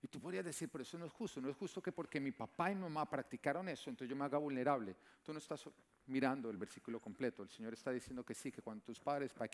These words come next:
practicaron el pecado hasta tercera y cuarta generación, hay como una autoridad espiritual que adquiere el diablo y que tú vas a ser propenso a dichas prácticas. Sí, está diciendo eso, pero la otra parte dice que si tus padres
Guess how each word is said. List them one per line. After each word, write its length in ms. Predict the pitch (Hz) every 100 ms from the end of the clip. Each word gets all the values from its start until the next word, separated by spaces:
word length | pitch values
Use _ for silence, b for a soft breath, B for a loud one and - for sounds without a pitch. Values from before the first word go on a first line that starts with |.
| - -
practicaron 420 | 120 - 120 131
el 80 | 151
pecado 280 | - 147 127
hasta 200 | - 120
tercera 360 | 123 - 147
y 40 | 147
cuarta 300 | 165 147 143
generación, 580 | 143 120 110 - 143 123 B B -
hay 180 | 151 151
como 280 | 170 151
una 180 | 139 147
autoridad 680 | 151 - 143 123 143 151 -
espiritual 720 | 151 - - 123 - 165 139
que 100 | -
adquiere 300 | 120 - 127
el 80 | 135
diablo 400 | 143 135 113 92 - _ _ _ b b b -
y 80 |
que 100 | 127
tú 100 | -
vas 120 | 123 131
a 40 |
ser 140 | 143 117
propenso 500 | 135 156 139 - 117
a 40 |
dichas 220 | 113 135
prácticas. 480 | - 147 - - 95
Sí, 140 | - 139
está 180 | -
diciendo 340 | 127 120 151 147
eso, 180 | 123 107
pero 180 | 123
la 120 | 127 135
otra 200 | 165 170
parte 280 | 170 170
dice 220 | 165 139 -
que 100 | 151
si 140 | -
tus 240 | - 120
padres 680 | - 233 226 180 113 117 -